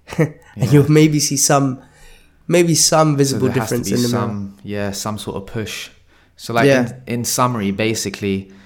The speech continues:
Speaker 2: the only, there's only a, a handful of scenarios that you could do both simultaneously. If you're new to
Speaker 1: Yeah.
Speaker 2: it, a beginner, if you're coming off a period of not training, or if you're detrained or coming off an injury or something,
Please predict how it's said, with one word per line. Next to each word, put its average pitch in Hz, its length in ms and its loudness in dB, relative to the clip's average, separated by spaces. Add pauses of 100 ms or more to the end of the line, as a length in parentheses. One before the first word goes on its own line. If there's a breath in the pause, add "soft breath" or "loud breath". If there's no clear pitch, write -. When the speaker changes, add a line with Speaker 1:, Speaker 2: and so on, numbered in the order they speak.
(440 soft breath)
Speaker 2:
the 117 120 0
only, 117 300 0 (300)
there's 110 140 -6
only 127 220 2
a, 113 100 -2 (140)
a 110 60 -4
handful 131 480 -2
of 104 80 -2
scenarios 107 540 -2
that 95 80 -8
you - 40 -12
could 98 180 -12
do 107 140 -6
both 98 380 -6
simultaneously. 95 960 -8 (220)
If - 80 -20
you're 101 100 -6
new 117 160 -6
to 135 100 -2
Speaker 1:
Yeah. 139 140 4
Speaker 2:
it, - 220 -12 (320)
a 104 40 -18
beginner, 104 640 -8
if - 80 -16
you're 101 80 -14
coming 117 280 -8
off 110 140 -10
a 101 60 -16
period 104 320 -6
of 98 140 -8
not - 280 -8
training, 104 400 -8
or 95 140 -6
if 95 160 -12
you're 85 80 -14
detrained 104 500 -10
or 95 80 -10
coming 98 280 -8
off 98 140 -8
an 95 80 -10
injury 104 340 -6
or 101 60 -6
something, 98 440 -8